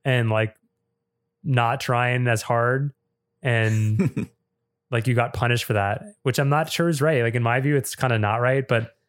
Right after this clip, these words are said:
Speaker 1: I think the counter argument is, like, there's a big emotional component to routines and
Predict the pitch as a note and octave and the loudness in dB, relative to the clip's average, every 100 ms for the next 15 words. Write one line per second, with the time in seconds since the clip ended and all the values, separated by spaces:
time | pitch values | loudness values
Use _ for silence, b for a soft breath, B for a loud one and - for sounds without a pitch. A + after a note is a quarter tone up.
0 | _ B2+ A2+ A2+ A2+ A#2+ A#2+ A2+ A2 A2 | _ -2 0 0 0 0 2 0 0 0
1 | G#2+ G#2+ G#2 G#2+ G2+ _ _ _ B2 A2+ | 0 0 0 -2 -2 _ _ _ -2 0
2 | G#2+ A#2 A2 G#2+ G#2+ A2 A#2 G#2+ G#2+ G#2 | 2 2 2 2 0 0 0 -2 -2 -2
3 | G#2+ G#2+ G2+ A2 G#2+ G#2 A2+ G#2+ G#2 G#2 | 0 0 -2 -2 0 0 0 0 0 -2
4 | - - _ _ - A2 G#2 G#2 G#2 | -6 -16 _ _ -2 0 0 -2 -4